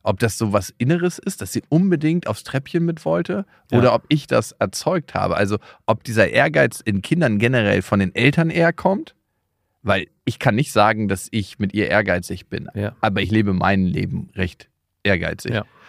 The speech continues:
Speaker 1: Und das kann sie ja auch mitbekommen oder ob das einfach was in ihr ist, weil das sowieso lebendig ist.
Speaker 2: Ich glaube, jedes Kind hat einen gewissen Ehrgeiz und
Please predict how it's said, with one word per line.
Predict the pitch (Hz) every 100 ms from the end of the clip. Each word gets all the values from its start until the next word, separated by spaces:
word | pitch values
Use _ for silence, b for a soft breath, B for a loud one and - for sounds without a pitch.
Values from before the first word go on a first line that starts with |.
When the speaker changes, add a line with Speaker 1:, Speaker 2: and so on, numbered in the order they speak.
| b
Speaker 1:
Und | - 101
das | 117
kann | 127 120
sie | 104
ja | 101
auch | 87
mitbekommen | 113 131 104 - 98 127
oder | - 147 107
ob | 101
das | 107
einfach | - 120 120
was | 95 92 - _
in | 117
ihr | 110 95
ist, | 123 - - _ _ _ _ -
weil | 98 95 87 - _
das | 95
sowieso | 90 98 104 160
lebendig | 95 80 82 92
ist. | - - _ _ _ -
Speaker 2:
Ich | -
glaube, | 120 104
jedes | 101 127 120
Kind | - 117
hat | 110 -
einen | 101 98 95
gewissen | 98 104 101
Ehrgeiz | 87 92 92 104 -
und | 123 101 95 95